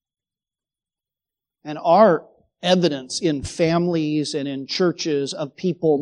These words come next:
not being led by the Spirit. And sadly, all of these come all too naturally to us.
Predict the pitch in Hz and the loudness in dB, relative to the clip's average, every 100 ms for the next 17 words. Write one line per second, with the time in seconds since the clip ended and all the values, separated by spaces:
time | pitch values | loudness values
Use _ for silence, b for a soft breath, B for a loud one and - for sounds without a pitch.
0 | 147 151 165 165 165 135 143 139 135 139 | 0 2 2 0 -6 -6 -4 -4 -8 -10
1 | 143 - 131 139 131 131 131 135 131 - | -14 -16 -8 -6 -8 -10 -12 -14 -14 -14
2 | - 147 135 135 _ _ _ _ _ _ | -14 -16 -20 -20 _ _ _ _ _ _
3 | _ _ _ 139 135 185 170 170 151 139 | _ _ _ -12 -4 0 2 2 0 -4
4 | 151 160 180 147 147 147 - 170 160 156 | -2 2 2 2 -2 -6 -6 -4 -2 -4
5 | 143 _ _ _ _ _ _ _ _ _ | -8 _ _ _ _ _ _ _ _ _
6 | 156 170 170 165 151 - - 175 180 170 | -2 4 6 6 4 -2 -4 4 6 6
7 | 151 143 147 156 156 180 185 - - 151 | 2 -2 -8 -4 -2 -2 -2 -4 -2 -2
8 | 123 123 113 151 123 107 101 - - - | -2 -8 -12 -12 -12 -14 -16 -14 -14 -16